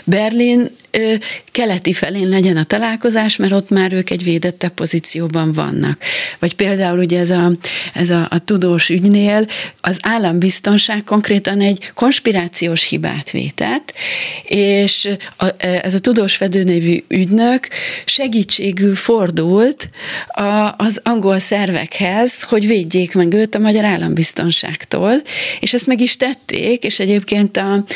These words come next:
a londoni nagykövetségen dolgozó személy volt az állambiztonság egyik embere, és őt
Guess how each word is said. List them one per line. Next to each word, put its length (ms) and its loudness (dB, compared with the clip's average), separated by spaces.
a 100 0
londoni 380 4
nagykövetségen 1800 0
dolgozó 440 2
személy 480 2
volt 280 0
az 100 0
állambiztonság 880 0
egyik 300 -4
embere, 440 2
és 300 -2
őt 600 2